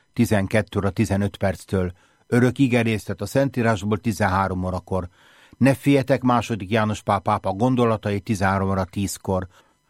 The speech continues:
Lelkiség, irodalom tizenhárom óra tizenötkor. Inter Arma Caritas, fegyverek között a szeretet, a tábori lelkészség és a honvédelmi minisztérium műsora tizenhárom óra huszonöttől.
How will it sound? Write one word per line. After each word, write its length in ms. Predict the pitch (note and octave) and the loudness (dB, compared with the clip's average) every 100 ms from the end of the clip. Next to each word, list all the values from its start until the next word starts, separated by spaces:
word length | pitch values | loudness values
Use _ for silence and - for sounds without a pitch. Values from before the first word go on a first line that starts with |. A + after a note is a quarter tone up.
| _ - | _ 0
Lelkiség, 640 | B2+ C3 B2 A2+ A#2 G#2+ | 2 2 0 0 0 0
irodalom 560 | C3 B2 A#2+ A#2+ A#2+ A#2+ | 0 2 2 2 2 0
tizenhárom 520 | A#2 G2+ G2+ G#2+ G#2 | -2 0 0 0 0
óra 140 | G2+ | -2
tizenötkor. 920 | - A2 G#2+ G2 G#2+ - - F#2+ F2 - _ _ _ - | -4 -2 -2 -2 -4 -6 -2 -2 -2 -10 _ _ _ 0
Inter 360 | C3 C3 A2 | 2 4 2
Arma 340 | G2 G#2+ G#2+ G#2 | 2 0 0 0
Caritas, 540 | - B2 B2 D#3 D3 - | 0 0 2 2 0 -2
fegyverek 480 | B2 G#2+ G#2 G2+ - | -4 -2 -2 -4 -4
között 340 | F#2+ G2 - | -6 -6 -8
a 60 | G2 | -4
szeretet, 520 | B2+ B2 A#2+ B2 A#2+ _ _ _ - | 0 2 2 0 -2 _ _ _ -10
a 100 | - | -2
tábori 480 | B2 A2+ G#2+ G#2 | 2 4 4 0
lelkészség 560 | G#2+ A2 - G#2 - G2+ | 2 0 0 -6 -4 -6
és 160 | G2 G#2+ | -4 -2
a 60 | |
honvédelmi 640 | F2+ A2+ G#2+ F#2+ F#2+ F#2 | 0 0 0 0 0 0
minisztérium 580 | G2 B2+ A#2+ - G#2+ G#2 | 2 2 0 0 0 2
műsora 500 | G#2 G2+ - G2 F2+ - _ _ _ | 2 0 0 0 0 -6 _ _ _
tizenhárom 440 | B2 G2 G2 G#2 F#2+ | 0 4 4 2 0
óra 100 | F#2 | -2
huszonöttől. 840 | F#2+ - F#2 F#2 - F#2+ F2+ | -2 -2 -2 -2 -4 -2 0